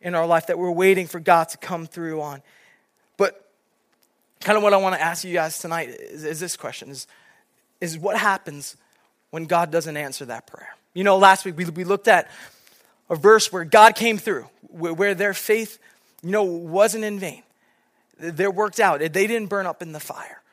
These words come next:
But what about you guys? What happens in your life when it seems like God doesn't come through? You've been praying for something. You've been believing for something for a really long time,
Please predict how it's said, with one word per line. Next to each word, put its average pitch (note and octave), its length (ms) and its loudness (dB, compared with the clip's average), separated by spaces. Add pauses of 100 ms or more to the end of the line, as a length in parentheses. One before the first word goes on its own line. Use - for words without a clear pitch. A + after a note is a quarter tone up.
(220)
But F#3 120 -4
what A#3 160 2
about G#3+ 220 -2
you F#3 120 -8
guys? - 320 -14
What G3 340 -10
happens F#3+ 680 -4 (480)
in E3+ 160 -8
your F3 200 -4
life A#2+ 380 -8 (1040)
when E3 140 -6
it C#3 100 -8
seems G#3 340 -6
like E3 160 -4
God D#3+ 220 0
doesn't D3+ 200 -16
come C#3+ 140 -18
through? C#3 160 -16
You've F3+ 200 -6
been E3+ 140 -4
praying G3 420 -4
for F#3+ 120 -12
something. F3 500 -12 (300)
You've G#3 160 -6
been G3 180 2 (220)
believing G3 680 2
for G3+ 180 -4
something G3 400 -6
for F#3 300 -4
a - 20 -6
really A3+ 420 2
long G3 360 4
time, F3+ 320 -8